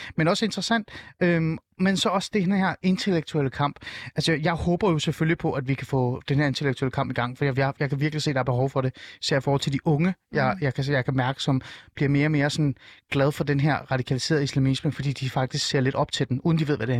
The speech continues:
Speaker 1: handler om.
Speaker 2: Ja,
Speaker 1: Men, øhm,
Speaker 2: præcis.
Speaker 1: lad os, øh, lad os, som du siger, mere, øh, Ayaan Hirsi Ali i, øh, i, øh, undervisning, og så, øh, trækker vi ned på det andet. Slut på Alis Fæderland. Husk, du kan høre programmet der, hvor du, øh, finder din podcast. Øh, du kan også finde os på Facebook.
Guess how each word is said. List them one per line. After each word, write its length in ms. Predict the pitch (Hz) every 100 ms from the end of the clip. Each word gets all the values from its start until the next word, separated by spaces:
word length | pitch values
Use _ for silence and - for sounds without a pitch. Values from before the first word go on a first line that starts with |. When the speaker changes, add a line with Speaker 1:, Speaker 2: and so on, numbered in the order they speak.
| 135 131
Speaker 1:
handler 200 | 123 131
om. 100 | 196
Speaker 2:
Ja, 380 | - - -
Speaker 1:
Men, 140 | 156 160
øhm, 220 | 156 156
Speaker 2:
præcis. 120 | -
Speaker 1:
lad 100 | 165 170
os, 200 | - 170
øh, 420 | 160 156 156 160
lad 100 | 165
os, 80 | -
som 140 | 175
du 80 | 196
siger, 240 | - 208
mere, 380 | 196 214 226 220 160
øh, 200 | 180 170 -
Ayaan 200 | 170 170
Hirsi 200 | 170 180
Ali 280 | 156 165 208 180
i, 160 | 160
øh, 200 | 156 147
i, 180 | 143 151
øh, 160 | 143 139 - -
undervisning, 540 | 180 175 160 156 151
og 100 | 147
så, 260 | 170 160 160
øh, 300 | 151 139 131 - - - - -
trækker 240 | - 151 139
vi 60 |
ned 80 | 147
på 80 | 143
det 80 | 135
andet. 200 | 135 151 - - - - - - _ -
Slut 180 | - 302
på 80 | 214
Alis 220 | 226 220
Fæderland. 340 | 226 277 262 -
Husk, 200 | - 262
du 60 | 214
kan 100 | 175
høre 100 | 220
programmet 460 | 185 202 233 196 - -
der, 120 | 220 151
hvor 100 | 139
du, 260 | 123 117
øh, 260 | 110 110 107
finder 220 | 175 127
din 120 | 113
podcast. 640 | - 220 - 196 202 -
Øh, 240 | 160 160 143
du 40 |
kan 80 | 208
også 140 | 202
finde 140 | 185 185
os 100 | -
på 200 | 135 120
Facebook. 520 | - 220 - 208